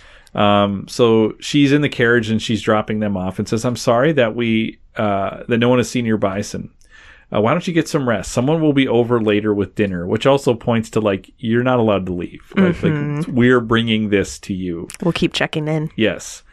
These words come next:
Speaker 1: So she rides off, and as she rides off, they see someone watching them from the house across the street. They go over to investigate,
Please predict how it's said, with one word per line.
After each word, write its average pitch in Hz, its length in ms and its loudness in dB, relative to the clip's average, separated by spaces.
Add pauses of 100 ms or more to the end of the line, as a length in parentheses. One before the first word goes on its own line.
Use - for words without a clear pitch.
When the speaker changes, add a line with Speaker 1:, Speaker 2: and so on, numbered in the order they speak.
Speaker 1:
So 123 180 -2
she 151 220 0
rides 123 360 2
off, 110 320 0
and 139 120 -2
as 190 120 2
she 247 160 0
rides 165 260 4
off, 160 220 4
they 120 120 -2
see 151 200 -4
someone 220 420 0
watching 123 460 -2
them 117 240 -2
from 120 180 -2
the 110 120 -2
house 120 260 -2
across 107 420 -4
the - 120 -10
street. - 420 -10 (760)
They 131 120 2
go 151 140 4
over 147 240 2
to 156 180 -2
investigate, 110 720 -2